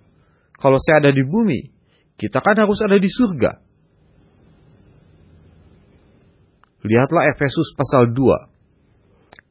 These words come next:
Kita secara fisik memang ada di sini. Kita, tapi kita juga sedang duduk bersama Tuhan di surga.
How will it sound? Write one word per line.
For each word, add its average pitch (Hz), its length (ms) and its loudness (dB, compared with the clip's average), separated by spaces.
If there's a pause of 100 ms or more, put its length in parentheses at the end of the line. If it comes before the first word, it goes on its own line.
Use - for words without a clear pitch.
Kita - 600 -2 (400)
secara 147 480 0
fisik - 480 -4 (320)
memang 156 400 0
ada 165 80 4
di 151 120 -2
sini. 160 440 -6 (280)
Kita, 127 200 0 (840)
tapi 127 240 -2
kita 143 240 0
juga 135 200 2
sedang 123 360 0
duduk 233 440 2
bersama 143 480 0
Tuhan 139 320 0
di 110 80 0
surga. 110 420 -2